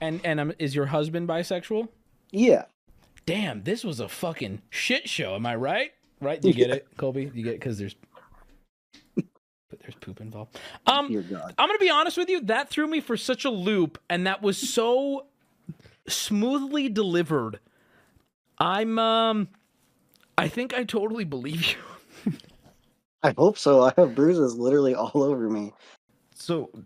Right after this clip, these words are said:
Speaker 3: were, you went out clubbing with them. Were you all out together in a group, like, the entire
Speaker 2: Yeah.
Speaker 3: time?
Speaker 2: Yeah,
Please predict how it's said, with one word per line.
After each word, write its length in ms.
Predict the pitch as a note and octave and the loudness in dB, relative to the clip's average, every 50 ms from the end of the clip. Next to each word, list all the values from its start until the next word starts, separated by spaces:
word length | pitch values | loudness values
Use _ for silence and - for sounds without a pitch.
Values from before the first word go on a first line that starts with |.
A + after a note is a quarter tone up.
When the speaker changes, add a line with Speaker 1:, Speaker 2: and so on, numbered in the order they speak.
| _ _ - | _ _ -8
Speaker 3:
were, 460 | C#3 C3+ C#3+ E3 F3 E3+ - - - - C3+ B2+ - - _ _ - | -4 -2 0 0 0 -2 -4 -6 -10 -14 -14 -14 -14 -20 _ _ -10
you 200 | B2+ C3+ C#3+ E3 | -6 -4 -2 -2
went 180 | D#3+ F#3 F#3 E3+ | 0 0 0 0
out 220 | E3+ E3+ D3 C3 | 0 -2 -2 -4
clubbing 580 | - - D#3 D3 C3 C3+ C3 C3 B2+ B2 F2+ - _ _ - | -4 -2 -2 -2 0 0 -2 0 -2 -2 -4 -6 _ _ -6
with 280 | A2+ A2+ A#2 A2 - | -4 -2 -2 -2 -2
them. 360 | - A2+ G2+ G2+ F#2+ F#2+ F#2 - | -2 -2 0 0 -2 -4 -4 -4
Were 160 | G#2+ A#2+ C#3 | -4 -2 -2
you 200 | C#3+ C#3 D3 B2+ | 0 -2 -2 0
all 240 | - B2+ C#3+ D#3 E3 | 0 0 0 2 0
out 200 | D3+ D3 D3+ C#3+ | 0 0 -2 -2
together 320 | - C3 A#2 B2 B2+ C#3 C3 | -4 -2 -2 -2 -2 -2 -2
in 180 | - A#2 A#2+ A2+ | -2 -2 -2 -2
a 60 | G2+ | -2
group, 340 | - G2+ G2+ A2+ D#3+ E3 - | -2 -2 -2 -2 -4 -4 -4
like, 200 | B2 G#2+ G#2 G2 | -4 -4 -2 -2
the 100 | A2 G2+ | -2 -2
entire 300 | G2 G2 - A2 G#2 A2 A2 - | -2 -2 -2 -2 0 -2 -2 -2
Speaker 2:
Yeah. 80 | G#2 | 0
Speaker 3:
time? 300 | F#2 F2+ A#2+ D3 E3 D#3+ _ _ _ _ _ _ _ - | 0 0 0 0 -4 -8 _ _ _ _ _ _ _ 4
Speaker 2:
Yeah, 280 | F#3+ A3+ F#3 - - | 6 6 6 6 2